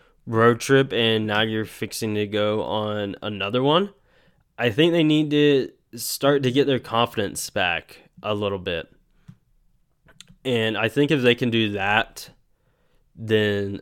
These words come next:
they'll be good. If they can win these next two games against Ottawa and Buffalo, I think they'll be good heading into the next road trip. But at the end of the day, that's something we won't know until we know.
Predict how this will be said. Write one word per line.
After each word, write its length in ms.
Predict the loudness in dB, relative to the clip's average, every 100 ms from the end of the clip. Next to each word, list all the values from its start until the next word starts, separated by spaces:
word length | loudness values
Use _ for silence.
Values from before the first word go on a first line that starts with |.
| -12
they'll 200 | -8 -6
be 140 | -6
good. 200 | -4 -4
If 100 | -4
they 140 | 0 0
can 220 | 2 2
win 420 | 2 2 2 -2
these 260 | -4 -4 -4
next 360 | -4 -6 -8
two 140 | -8 -6
games 380 | -4 -6 -8 -8
against 280 | -10 -10 -4
Ottawa 480 | -2 0 -2 -4 -6 _ _
and 220 | -16 -8 -2
Buffalo, 600 | -2 -4 -10 -10 -10 -14 _ _ _ -8
I 160 | -4 -4
think 300 | -2 -4 -4
they'll 160 | -8
be 160 | -8 -12
good 460 | -8 -8 -8 -10 -14 -20
heading 320 | -10 -6 -6
into 300 | -6 -10 -10
the 60 | -8
next 300 | -8 -10 -8
road 180 | -8 -6
trip. 240 | -8 -4
But 200 | -4 0 0 -2 -6 0
at 200 | 0 4
the 100 | 4
end 140 | 4
of 80 | 2
the 60 | 4
day, 360 | 4 4 2 -6 _
that's 160 | -2 2
something 320 | 4 4 4
we 120 | 2
won't 360 | 2 2 2 2
know 500 | -2 0 0 -2 -6 _ _ -20 -20 _ _ -16 -6
until 460 | -4 -4 0 0
we 160 | 0 -4
know. 260 | -4 -8